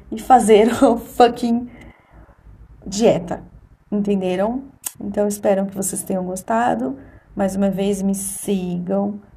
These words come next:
no Instagram, que é a maior, a principal plataforma que eu trabalho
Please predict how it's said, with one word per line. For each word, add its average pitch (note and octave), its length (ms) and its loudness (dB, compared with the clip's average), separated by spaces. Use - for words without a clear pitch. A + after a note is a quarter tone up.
no F#3 220 -6
Instagram, G3 440 -2
que F#3+ 120 -8
é F#3+ 40 -2
a F#3 100 -6
maior, F#3 480 -6
a F3+ 320 -2
principal B3 420 0
plataforma A3 560 -2
que F#3+ 120 -10
eu G3 40 -4
trabalho G#3+ 680 -2